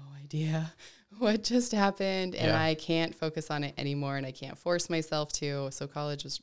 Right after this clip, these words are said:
Speaker 1: would have been a lot easier if I had known back then.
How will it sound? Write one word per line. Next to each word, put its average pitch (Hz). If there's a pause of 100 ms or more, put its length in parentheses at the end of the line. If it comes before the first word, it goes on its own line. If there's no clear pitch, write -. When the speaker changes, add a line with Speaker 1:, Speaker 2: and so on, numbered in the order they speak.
(120)
Speaker 1:
would 139
have 131
been 123
a -
lot -
easier 135
if 143
I 131
had -
known 131 (440)
back -
then. -